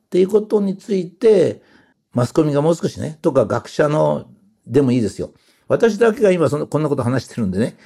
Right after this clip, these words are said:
ノーベル化学賞はこういう意味だ、ノーベル物理学賞はこういう意味だっつって話をしてます。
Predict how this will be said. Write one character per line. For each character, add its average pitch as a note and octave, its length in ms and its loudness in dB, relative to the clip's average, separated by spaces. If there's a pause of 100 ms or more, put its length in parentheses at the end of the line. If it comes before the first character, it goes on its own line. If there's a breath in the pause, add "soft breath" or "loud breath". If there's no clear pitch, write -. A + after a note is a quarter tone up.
(280 soft breath)
ノ C#3+ 180 4
ー - 20 0
ベ D3 120 6
ル C#3+ 140 4
化 A2+ 180 -2
学 C3+ 320 0
賞 C3 120 -2
は A2+ 100 2
こ A#2+ 180 2
う D3 60 4
い E3+ 40 2
う - 20 0
意 F#3 60 0
味 E3+ 80 0
だ、 G2 200 -6 (400 soft breath)
ノ A#2+ 260 2
ー - 20 2
ベ D#3 120 4
ル C#3+ 80 -2
物 C3+ 240 -6
理 D3 40 0
学 D3 140 0
賞 A#2+ 160 -2
は G#2+ 60 -4
こ E3 140 0
う - 40 4
い F#3+ 40 4
う - 20 2
意 G#3 40 0
味 G3+ 60 0
だ C3+ 120 2
っ - 60 -6
つ - 100 -20
っ - 20 -20
て - 100 -6
話 C3+ 340 -2
を A2 60 0
し - 80 -14
て B2 80 -2
ま A#2 160 0
す。 - 240 -14